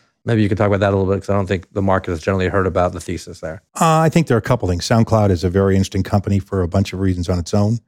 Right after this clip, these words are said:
Speaker 2: It really has a strategy which has multiplicity of revenue streams, not only subscription dollars and ad dollars,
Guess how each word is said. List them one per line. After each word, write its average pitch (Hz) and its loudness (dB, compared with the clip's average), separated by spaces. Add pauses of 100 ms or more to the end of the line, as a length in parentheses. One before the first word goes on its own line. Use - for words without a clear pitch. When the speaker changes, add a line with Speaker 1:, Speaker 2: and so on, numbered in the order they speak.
(160)
Speaker 2:
It 110 -4
really 90 0
has 90 0
a 85 2
strategy 98 0
which 87 -4
has 87 0
multiplicity 98 2
of 85 0
revenue 90 2
streams, 90 -2 (300)
not 95 4
only 90 2 (220)
subscription - 0
dollars 90 4
and 85 0
ad 95 2
dollars, 85 0